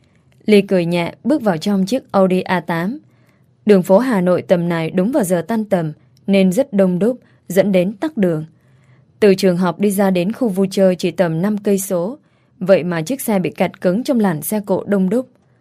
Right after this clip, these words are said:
Đứng từ nãy đến giờ mười phút rồi, vẫn không thể nào nhúc nhích. Bé Bông vì háo hức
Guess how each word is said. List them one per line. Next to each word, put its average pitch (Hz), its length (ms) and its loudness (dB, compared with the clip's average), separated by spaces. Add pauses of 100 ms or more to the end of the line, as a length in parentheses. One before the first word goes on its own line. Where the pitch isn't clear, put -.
(440)
Đứng 190 220 2
từ 214 140 2
nãy 170 240 -2
đến 180 220 0
giờ 226 220 2
mười 190 240 4
phút 269 240 -4
rồi, 175 340 0 (300)
vẫn 240 260 2
không 247 200 -4
thể 185 100 0
nào 156 200 -4
nhúc 165 180 -4
nhích. 254 260 -2 (760)
Bé 190 160 4
Bông 208 280 2
vì 175 120 0
háo 180 260 -2
hức 294 260 -2